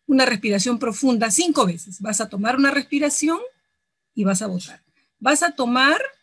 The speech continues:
todo aquello que te sume hoy día. Vamos a suponer que si hoy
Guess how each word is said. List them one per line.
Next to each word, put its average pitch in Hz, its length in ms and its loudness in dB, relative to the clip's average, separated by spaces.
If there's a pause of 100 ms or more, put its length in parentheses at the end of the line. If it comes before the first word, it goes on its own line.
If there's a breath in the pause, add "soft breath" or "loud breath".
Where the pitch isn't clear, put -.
(440)
todo 269 200 2
aquello 262 420 -2
que 240 120 -4
te 190 120 -6
sume 233 440 0
hoy 180 120 4
día. 180 320 -2
Vamos 359 260 -10
a 339 40 -2
suponer 247 380 -2
que 285 80 -8
si 214 220 -4
hoy 208 260 0